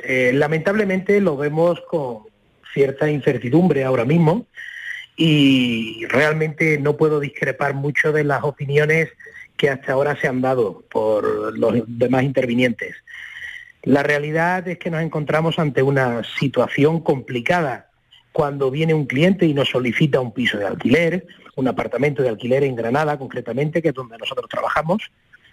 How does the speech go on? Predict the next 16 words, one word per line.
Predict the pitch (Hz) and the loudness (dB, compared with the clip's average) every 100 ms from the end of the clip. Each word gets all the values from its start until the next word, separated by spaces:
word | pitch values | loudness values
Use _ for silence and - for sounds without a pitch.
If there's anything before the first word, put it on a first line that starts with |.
| - - | -20 0
y, | 160 156 151 143 135 131 - | 4 6 6 4 4 2 2
y | 156 151 | 2 4
la | 147 - | 2 0
cuestión | 151 - 202 202 | -4 0 0 2
es | 190 | -2
que | - 190 - - | -2 -2 -2 -4
cada | 175 156 151 | -2 0 0
vez | 185 202 - _ _ _ _ _ - | 0 -2 -6 _ _ _ _ _ -10
son | - 202 180 147 | -2 2 2 0
menos | 151 196 196 151 | 2 2 4 2
los | 143 - | 0 0
pisos | 208 147 | 2 2
disponibles | 165 180 143 143 151 151 - _ _ _ _ _ _ _ - | 2 2 2 2 2 0 -6 _ _ _ _ _ _ _ -4
y | 151 | 0
más | 139 127 | 0 -2
caros. | - - - | -6 -6 -8